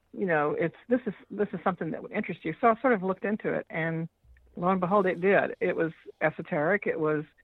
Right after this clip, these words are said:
to do with space, uh, a little bit with design, but not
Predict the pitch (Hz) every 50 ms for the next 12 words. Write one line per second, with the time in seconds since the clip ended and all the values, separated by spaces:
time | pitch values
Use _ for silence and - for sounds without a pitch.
0 | _ - - 190 170 180 160 156 143 - - - - 151 139 160 185 - - -
1 | - - - _ _ _ _ _ _ - - - 165 165 160 160 160 160 156 156
2 | - 165 185 208 214 202 175 180 - - 151 - 160 151 156 151 139 143 156 175
3 | 185 165 170 170 156